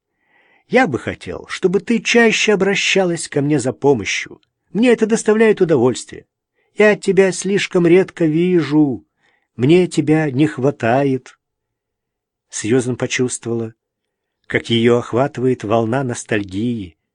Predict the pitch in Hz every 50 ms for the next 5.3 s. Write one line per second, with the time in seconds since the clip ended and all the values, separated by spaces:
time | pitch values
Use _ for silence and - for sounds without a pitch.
0 | _ _ _ _ _ _ _ _ _ 117 123 135 139 - 143 139 151 151 156 165
1 | 170 170 160 147 113 120 135 143 160 185 175 156 147 139 - - - - - 139
2 | 175 185 180 175 165 165 165 165 160 _ _ _ _ _ _ _ _ - 170 165
3 | - - - 170 165 156 - 156 151 147 147 143 139 - - - 185 180 - 160
4 | 143 127 120 113 113 110 131 123 104 147 151 143 120 107 104 98 - - 156 185
5 | 180 170 170 165 160